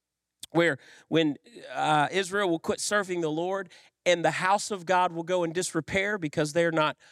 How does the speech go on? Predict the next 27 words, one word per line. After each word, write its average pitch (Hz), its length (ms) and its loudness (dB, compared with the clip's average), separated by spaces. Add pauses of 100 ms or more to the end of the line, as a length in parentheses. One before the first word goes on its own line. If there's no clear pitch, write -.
(260)
tending 202 440 -2
to 208 220 -2
it - 120 -4
like 151 180 -2
they're 151 140 -2
supposed 165 600 -2
to. 233 200 -4 (420)
And 180 220 4
then 185 160 2
a 147 100 4
revival 160 600 0
will 214 120 -4
break 185 340 -2
out, 127 260 0
a 143 100 4
renewal 170 560 4
will 233 140 4
break 202 320 0
out 196 160 2
in 165 60 -2
the 160 80 2
people's 165 400 -4
hearts. 143 280 0
And 143 140 -8 (120)
every 254 540 4
single 247 560 0
renewal 233 640 0